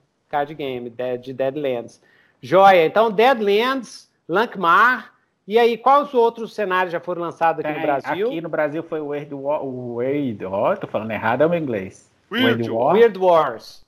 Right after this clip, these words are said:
Speaker 1: Hum,
Speaker 2: E
Speaker 1: como é que é esse cenário? Fala pro pessoal. Eu,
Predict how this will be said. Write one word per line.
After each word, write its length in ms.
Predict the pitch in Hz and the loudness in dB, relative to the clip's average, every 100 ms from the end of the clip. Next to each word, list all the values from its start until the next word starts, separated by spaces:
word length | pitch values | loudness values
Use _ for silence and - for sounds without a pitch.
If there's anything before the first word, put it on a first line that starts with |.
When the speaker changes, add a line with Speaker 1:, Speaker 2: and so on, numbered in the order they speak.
| _ | _
Speaker 1:
Hum, 420 | 143 160 180 180 135 | -14 -10 -4 0 2
Speaker 2:
E 340 | 135 135 131 | 4 6 6
Speaker 1:
como 80 | 131 | 6
é 80 | 127 | 4
que 80 | - | 6
é 80 | - | 6
esse 160 | 226 147 | 4 2
cenário? 460 | 214 185 151 131 - | 0 2 2 -2 -2
Fala 200 | 180 208 | 0 0
pro 60 | 214 | -2
pessoal. 420 | 214 214 185 175 127 123 | -6 0 0 0 -6 -12
Eu, 180 | 135 | -12